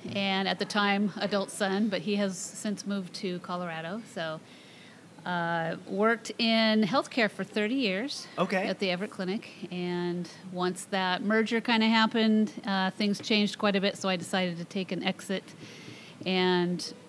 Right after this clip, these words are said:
Speaker 1: pursue a passion of my art and also nonprofit world. So
Speaker 2: Okay.
Speaker 1: that's where I kinda headed.
Speaker 2: Yeah.
Speaker 1: <laughs>
Speaker 2: Awesome. So how was, uh, Marysville's obviously gone through a lot of changes, much like Camino.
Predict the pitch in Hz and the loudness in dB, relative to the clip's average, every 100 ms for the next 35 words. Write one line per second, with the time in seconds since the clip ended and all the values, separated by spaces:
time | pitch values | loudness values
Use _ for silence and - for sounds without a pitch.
0 | - - 208 - 320 277 262 240 226 240 | -6 -2 0 2 2 2 6 4 4 2
1 | 214 196 196 175 170 170 202 339 - - | 2 2 2 0 0 4 4 4 0 -8
2 | - - 185 190 190 - 202 190 185 180 | -6 -2 0 2 0 2 2 4 4 2
3 | 185 160 - 170 170 117 120 - 180 165 | 0 -2 -2 -6 -4 -4 -6 -8 -6 -4
4 | 156 147 170 165 - - - - 190 185 | -2 -4 -2 -4 -4 -10 -18 -6 -4 -4
5 | 185 180 170 - 175 170 160 - - - | -4 -2 -2 -2 -4 -2 -6 -12 -20 -18
6 | - 165 160 - - - 151 339 311 233 | -10 -8 -8 -14 -14 -2 2 2 2 0
7 | - 254 - - - 180 359 175 120 - | 0 -4 -4 -12 -6 -6 -4 -4 -4 -6
8 | - - - - - 180 233 247 202 196 | -18 -20 -20 -8 -2 0 4 4 4 4
9 | 196 185 175 - 160 226 208 165 175 156 | 6 6 2 0 4 6 6 6 4 4
10 | 160 160 160 151 160 156 160 143 143 147 | 2 2 0 2 2 2 0 2 4 4
11 | 143 156 143 139 160 214 202 156 151 165 | 2 -2 -2 -2 0 4 4 4 2 2
12 | 170 139 | 4 0